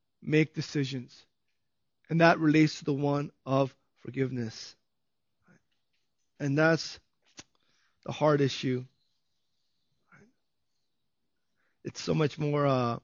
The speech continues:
easier said than done, isn't, is it not? Right? So much easier to just say. It's almost glib. How we say, "Oh, you should forgive her. Oh, you should forgive him."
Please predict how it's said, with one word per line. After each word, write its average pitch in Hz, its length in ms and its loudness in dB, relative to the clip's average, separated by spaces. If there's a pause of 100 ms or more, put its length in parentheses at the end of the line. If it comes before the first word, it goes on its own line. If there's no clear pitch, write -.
(840)
easier 170 640 4 (240)
said 156 280 0
than 147 160 -4
done, 139 220 0
isn't, 127 300 -8
is 135 100 -16
it 135 80 -10
not? 135 320 -8 (920)
Right? 147 140 -20 (840)
So 180 160 0
much 175 200 2
easier 156 380 2
to 131 80 -2
just 123 200 -12
say. 135 460 0 (640)
It's - 100 -20
almost 233 280 2
glib. 175 440 8
How 143 140 2
we 160 60 0
say, 175 100 -4
"Oh, 185 160 -4
you 180 80 0
should 165 160 -10
forgive 147 280 -4
her. 123 180 -8 (540)
Oh, 185 200 -10
you 170 140 0
should 147 140 -12
forgive 139 340 -10
him." 120 300 -12